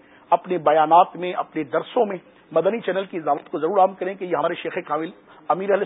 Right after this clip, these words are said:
سنت دامت برکاتہ العالیہ کی مبارک ادا بھی ہے کہ چاہے ایک منٹ کا بھی مدنی گلدستہ باپا کریم کا تشریف لاتا ہے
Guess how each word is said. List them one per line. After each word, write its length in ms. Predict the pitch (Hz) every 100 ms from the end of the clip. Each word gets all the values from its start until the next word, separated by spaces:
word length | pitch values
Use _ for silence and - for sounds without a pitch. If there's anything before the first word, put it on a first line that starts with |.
| -
سنت 240 | 180 180
دامت 220 | 151 165 156
برکاتہ 440 | 156 151 151 190
العالیہ 300 | 180 147 175
کی 140 | 165
مبارک 340 | 156 135 160 214
ادا 220 | - 143 208
بھی 200 | 226 170
ہے 120 | 185 - - - -
کہ 60 | 185
چاہے 180 | 220 196 370 -
ایک 260 | 262 -
منٹ 240 | 170 196 240
کا 160 | -
بھی 120 | 254
مدنی 340 | 208 170 190 180
گلدستہ 340 | 151 151 -
باپا 260 | 165 151 165
کریم 240 | 156 175
کا 80 | 170
تشریف 320 | 165 151 185
لاتا 320 | 151 - 170
ہے 80 | 170